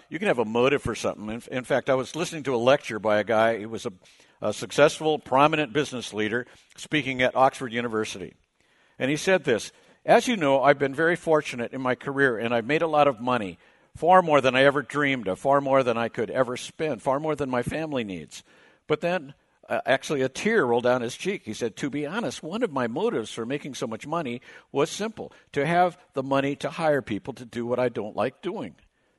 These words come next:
But there's one thing I've never been able to hire anyone to do for me, find my own sense of purpose and fulfillment. I'd give anything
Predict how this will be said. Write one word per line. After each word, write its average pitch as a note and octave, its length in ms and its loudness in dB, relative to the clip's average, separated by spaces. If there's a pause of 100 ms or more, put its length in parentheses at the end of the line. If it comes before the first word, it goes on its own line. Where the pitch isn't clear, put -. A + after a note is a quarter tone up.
(360)
But A2 120 -6
there's A#2+ 200 -10
one D#3+ 140 -2
thing D#3 200 -2
I've A#2+ 160 2
never C3+ 180 -4
been B2+ 180 -4
able A2+ 200 -2
to A#2+ 120 -6
hire A2+ 320 0
anyone G2+ 280 -8
to B2 100 -10
do A#2 160 -4
for G2+ 160 -10
me, C#2+ 240 -18 (800)
find B2 300 -2
my G#2+ 160 -2
own A2 160 -4
sense - 260 -12
of F2 160 -10 (300)
purpose - 600 -4 (420)
and G2 140 -8
fulfillment. G#2 680 -8 (460)
I'd F#2 160 0
give F#2+ 240 -8
anything F#2 480 -6